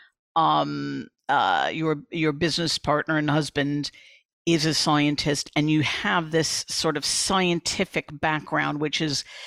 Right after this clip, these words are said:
gives you a lot of depth in what it is you're putting forward that we really don't see, uh, with other providers, or that I, I haven't, that are offering s-, sort of software packages. So,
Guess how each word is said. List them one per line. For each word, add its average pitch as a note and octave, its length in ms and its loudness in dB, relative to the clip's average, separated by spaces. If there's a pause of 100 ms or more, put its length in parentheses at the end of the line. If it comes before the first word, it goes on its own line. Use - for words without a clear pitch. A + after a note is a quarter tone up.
(160)
gives - 200 -2
you A3+ 100 4
a F#3 40 4
lot G3 520 2
of F#3 200 0 (260)
depth - 600 0
in F3 280 0
what F#3+ 200 4
it F#3+ 120 4
is F3+ 300 2
you're F3 120 0
putting E3 360 -4
forward D#3+ 540 0
that D#3+ 200 0
we D#3+ 140 -2
really F#3 640 -2 (680)
don't F#3 480 4
see, D#3 840 0 (440)
uh, D#3 460 4
with D#3+ 480 -2
other E3+ 240 2
providers, D#3+ 840 0
or D3 60 2
that D3 180 0
I, E3 300 2
I E3 220 2
haven't, C3 640 -2
that D3 120 2
are D3+ 160 2
offering D3+ 420 0
s-, - 280 -4
sort - 220 -4
of C#3 80 -6
software D#3 800 -2
packages. C#3 580 -4
So, D3+ 320 2